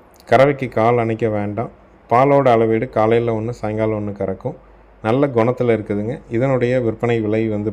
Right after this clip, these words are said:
பார்த்தீங்கன்னா, இருபத்தி நான்காயிரம் ரூபாய்ங்க. குட்டை மாடுகள்ல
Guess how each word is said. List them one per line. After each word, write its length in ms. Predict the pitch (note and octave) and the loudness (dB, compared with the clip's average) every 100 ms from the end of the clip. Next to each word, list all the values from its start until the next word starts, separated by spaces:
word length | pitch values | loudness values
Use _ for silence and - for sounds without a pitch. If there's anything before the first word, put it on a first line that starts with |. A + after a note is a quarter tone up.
| G2 | -8
பார்த்தீங்கன்னா, 440 | F#2 F#2+ F#2+ C#3+ - - A2+ | -10 -8 -10 -10 -14 -4 -2
இருபத்தி 400 | C3 C3+ - C#3 - A2+ | 0 -4 -6 -10 -8 -4
நான்காயிரம் 580 | G#2 A2+ A2 G#2 G#2 A#2 - G2+ | -2 0 2 0 -2 -6 -6 -4
ரூபாய்ங்க. 460 | G2 F#2+ F#2+ G2 - - - - - | -4 -4 -6 -8 -12 -20 -20 -20 -20
குட்டை 240 | - - D#3 D3+ | -4 2 4 4
மாடுகள்ல 480 | C#3 C3+ C3 B2 | 2 2 0 0